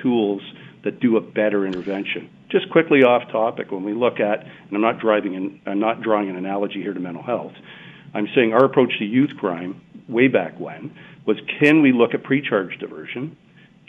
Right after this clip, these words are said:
Can we look at restorative justice practices with our counterparts out in the community? We work with a number of agencies externally to say, all right, was there a better intervention for, you know, the theft, the minor level assault, uh, the drug possession,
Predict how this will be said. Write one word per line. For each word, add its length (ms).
Can 240
we 120
look 260
at 120
restorative 480
justice 460
practices 720
with 280
our 140
counterparts 640
out 100
in 60
the 60
community? 420
We 140
work 240
with 100
a 20
number 260
of 100
agencies 580
externally 640
to 180
say, 320
all 100
right, 240
was 100
there 100
a 20
better 300
intervention 680
for, 260
you 140
know, 200
the 160
theft, 300
the 240
minor 300
level 320
assault, 340
uh, 460
the 300
drug 240
possession, 600